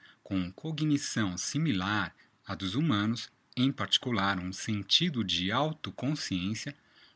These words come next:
como membros plenos da comunidade moral.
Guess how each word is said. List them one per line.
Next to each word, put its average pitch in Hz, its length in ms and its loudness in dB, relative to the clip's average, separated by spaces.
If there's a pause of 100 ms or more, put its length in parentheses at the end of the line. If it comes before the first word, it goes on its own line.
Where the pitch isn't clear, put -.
(100)
como 196 240 6
membros 135 440 8
plenos 104 560 0 (280)
da 151 100 -4
comunidade 95 540 0
moral. 85 340 -6